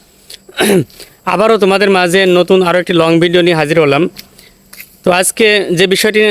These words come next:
নিয়ে আলোচনা করব, ধৈর্য এবং নামাজ। আশা করছি সবাই তোমার, আমার পুরো ভিডিওটি দেখবা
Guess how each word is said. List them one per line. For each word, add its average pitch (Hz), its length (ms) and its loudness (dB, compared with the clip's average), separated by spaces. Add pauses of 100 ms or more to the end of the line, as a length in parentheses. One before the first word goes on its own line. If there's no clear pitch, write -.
(100)
নিয়ে 190 160 2
আলোচনা 185 300 -2
করব, 196 160 2
ধৈর্য 170 340 2
এবং 175 360 2 (160)
নামাজ। 143 500 -2 (1000)
আশা 208 220 -2
করছি 226 220 0
সবাই 208 260 0
তোমার, 190 220 0 (140)
আমার 185 220 0
পুরো 185 380 2
ভিডিওটি 180 360 0
দেখবা 165 440 -2